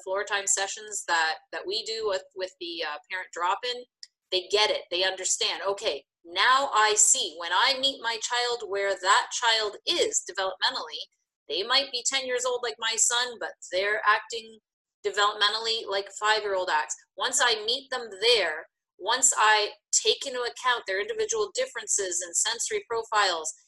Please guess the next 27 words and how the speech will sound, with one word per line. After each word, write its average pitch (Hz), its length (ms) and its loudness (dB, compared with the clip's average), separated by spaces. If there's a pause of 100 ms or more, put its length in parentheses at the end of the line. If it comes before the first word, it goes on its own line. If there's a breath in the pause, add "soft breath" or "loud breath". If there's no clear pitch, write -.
(200 soft breath)
and 190 160 -2
I 170 180 0 (400)
have - 120 -10 (180)
playful, - 540 4 (240)
fun, 185 440 2
shared 269 680 4
joy 226 480 4
interactions 214 720 2
with 185 180 -6
them, 156 260 -2
whether 208 260 2
it's - 160 -8 (120)
hide 269 220 2
and 247 100 -4
seek, 254 240 -2 (160)
peekaboo, 226 480 -2 (380)
fun 262 260 2
little 240 480 2 (400)
types 262 340 4
of 208 200 0 (240)
games, 226 600 2 (380)
I 254 300 10
start 262 360 4
to 240 100 0
see 277 280 2
my 202 220 0
child 202 540 0